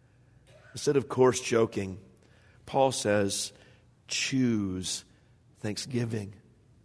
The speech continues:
Choose thanksgiving. Because here's what happens. If we are a thankful people, if we just thank God, and, and even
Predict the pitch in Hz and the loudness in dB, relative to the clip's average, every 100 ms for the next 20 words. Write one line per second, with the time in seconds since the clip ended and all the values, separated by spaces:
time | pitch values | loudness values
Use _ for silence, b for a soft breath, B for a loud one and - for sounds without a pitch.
0 | _ _ _ _ - - 131 135 139 131 | _ _ _ _ -16 -10 -4 0 0 0
1 | - 117 - - 101 98 95 - - B | -4 -4 -4 -4 -2 -2 -6 -12 -20 B
2 | B B B B B B 147 143 185 202 | B B B B B B -2 2 2 4
3 | 165 120 120 - - - - - _ - | 2 2 0 -4 -14 -16 -20 -20 _ -20
4 | _ _ _ _ _ _ _ _ _ _ | _ _ _ _ _ _ _ _ _ _
5 | _ _ _ B B B B B B B | _ _ _ B B B B B B B
6 | 143 127 160 175 262 - - - - _ | -4 -2 -2 -2 -4 -6 -12 -20 -20 _
7 | _ _ - 139 113 110 - 123 123 - | _ _ 0 4 6 4 -2 -2 -2 -4
8 | 107 104 - - 104 - 82 - - - | -4 -4 -6 -8 -8 -8 -10 -10 -18 -20
9 | - _ _ _ _ _ _ _ _ _ | -20 _ _ _ _ _ _ _ _ _
10 | _ _ _ _ - 101 123 123 131 - | _ _ _ _ -12 -6 -4 -4 -6 -4
11 | 143 143 139 110 95 85 113 120 - 113 | 0 0 -2 -4 -4 -4 -10 -12 -10 -8
12 | 101 107 85 127 151 131 135 135 131 123 | -6 -6 -6 -6 -2 -2 -2 -4 -6 -12